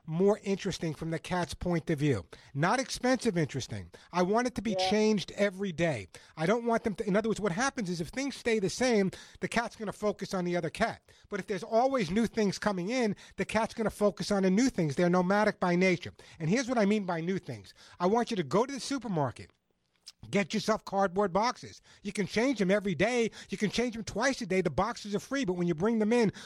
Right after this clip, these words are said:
Speaker 1: one smells like chicken, one smells like fish, one smells like carrots, one smells like onions. So the bottom line is all of these different things coming to the house are gonna distract the cat from the other cat and get his focus on all these new items that are coming in all the time.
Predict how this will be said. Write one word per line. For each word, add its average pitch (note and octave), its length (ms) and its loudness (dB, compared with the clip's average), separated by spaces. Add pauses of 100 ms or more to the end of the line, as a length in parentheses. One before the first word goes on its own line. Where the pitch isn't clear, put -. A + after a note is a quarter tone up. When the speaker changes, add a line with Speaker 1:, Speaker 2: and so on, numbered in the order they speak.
Speaker 1:
one F#3+ 220 2
smells F3+ 380 0
like F3 160 0
chicken, A#3+ 420 0 (200)
one F#3 200 2
smells F#3 340 2
like E3+ 200 0
fish, C4 320 0 (180)
one G3 220 2
smells F#3 400 0
like E3 180 -2
carrots, B3+ 480 0
one G3 200 0
smells F#3 360 0
like E3 240 0
onions. B3+ 380 2 (200)
So - 120 -2
the A3 100 4
bottom C4 400 0
line A#3 240 2
is F#3+ 120 4
all A#3 300 2
of B3 100 -4
these A3 200 -2
different G#3+ 400 -2
things A#3 280 -2
coming G#3+ 300 -4
to F#3+ 100 -4
the F3 100 -6
house B3+ 400 -2 (300)
are G#3 120 2
gonna G3+ 160 -4
distract G#3+ 600 -4
the A#3+ 60 -6
cat G#3 360 -4
from C#4+ 320 -2
the B3+ 140 -2
other F3 160 -2
cat D#3+ 400 -6 (220)
and F3+ 120 0
get A3+ 120 2
his G#3 120 -2
focus A#3 400 0
on G#3 120 -4
all G#3+ 180 0
these A#3 160 -4
new G#3 160 2
items A#3+ 320 0
that G3 80 -2
are F#3 60 0
coming A3+ 360 -2
in A#3 160 2
all G3 260 4
the G3 100 -2
time. B3+ 420 -8